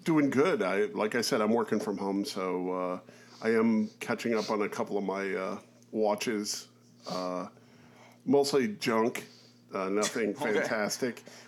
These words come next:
Speaker 1: but I am enjoying, uh, some documentaries. I saw a documentary on Hulu the other day called Wrinkles the Clown, which was really creepy and weird.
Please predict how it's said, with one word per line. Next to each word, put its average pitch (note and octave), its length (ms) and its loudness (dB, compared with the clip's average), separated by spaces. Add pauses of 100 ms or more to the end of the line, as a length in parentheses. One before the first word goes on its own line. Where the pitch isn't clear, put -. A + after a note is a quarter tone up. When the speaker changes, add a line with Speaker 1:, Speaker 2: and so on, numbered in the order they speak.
(140)
Speaker 1:
but C3 140 4
I A#2+ 140 4
am B2 180 6
enjoying, A#2 580 4
uh, G#2 140 2
some G2+ 220 -4
documentaries. G#2+ 720 0
I G#2 120 0
saw A#2+ 220 0
a G#2+ 40 0
documentary A2 560 0
on G2+ 100 0
Hulu A#2 340 -2
the A2 100 0
other G#2+ 140 0
day G#2+ 180 0
called G#2+ 220 -4
Wrinkles G#2+ 380 -4
the A2 60 -4
Clown, G#2+ 440 -2
which G#2 160 -2
was G#2 160 -4
really G2+ 240 -2
creepy G#2 500 -4
and G2 160 -2
weird. G2+ 400 0